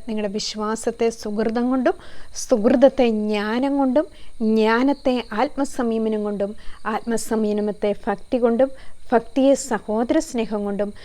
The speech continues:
സഹോദര സ്നേഹത്തെ ഉപമ കൊണ്ടും സമ്പൂർണ്ണമാക്കുവാൻ സാധിക്കുന്നത് ഈ വിശ്വാസത്തിൻ്റെ ശക്തിയിലൂടെയാണ്. ഈ ലോകത്തിലുണ്ടാകുന്ന വിനാശത്തിൽ നിന്ന് രക്ഷപ്പെട്ട് നമ്മുടെ, നമ്മളെ ദൈവിക സ്വഭാവത്തിൽ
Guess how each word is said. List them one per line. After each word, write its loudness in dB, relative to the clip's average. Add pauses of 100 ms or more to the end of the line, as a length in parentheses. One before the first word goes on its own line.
(180)
സഹോദര 0
സ്നേഹത്തെ -2 (120)
ഉപമ 4
കൊണ്ടും 0 (140)
സമ്പൂർണ്ണമാക്കുവാൻ -4
സാധിക്കുന്നത് -6 (440)
ഈ 0
വിശ്വാസത്തിൻ്റെ -4
ശക്തിയിലൂടെയാണ്. -6 (560)
ഈ 0 (180)
ലോകത്തിലുണ്ടാകുന്ന 2
വിനാശത്തിൽ -4
നിന്ന് -2 (580)
രക്ഷപ്പെട്ട് 0 (920)
നമ്മുടെ, 0 (180)
നമ്മളെ 2 (140)
ദൈവിക 4 (100)
സ്വഭാവത്തിൽ -2